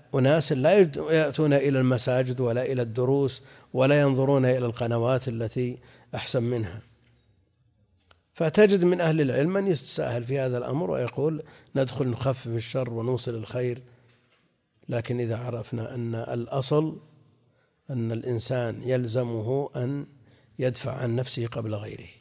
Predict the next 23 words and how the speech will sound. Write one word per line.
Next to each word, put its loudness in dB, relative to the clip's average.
وأن -4
يسعى 2
في -2
خلاص -2
نفسه -4
قبل -4
غيره، -10
عليه 0
أن 0
يسعى 2
في -6
خلاص -6
نفسه -10
قبل -6
غيره، -14
وحين -2
عليه -2
أن، -4
أن -6
ينكف -2
عن -6
هذه -8
الأمور، -18